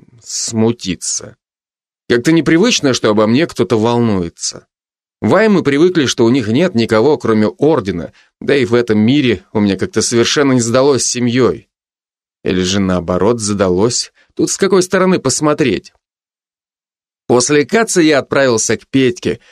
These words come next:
узнать, как обстоят дела с моим пропуском на территорию Орды.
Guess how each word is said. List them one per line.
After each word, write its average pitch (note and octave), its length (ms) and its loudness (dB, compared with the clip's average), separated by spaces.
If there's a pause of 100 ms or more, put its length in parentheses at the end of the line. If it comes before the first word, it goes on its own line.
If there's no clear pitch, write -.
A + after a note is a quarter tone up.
(140)
узнать, A#2+ 440 0
как C3 220 -2
обстоят A#2+ 420 -2
дела C3 260 2
с - 100 -6
моим A2+ 300 -2
пропуском A#2 500 -2
на G#2 80 0
территорию G#2+ 580 0
Орды. G2+ 540 -4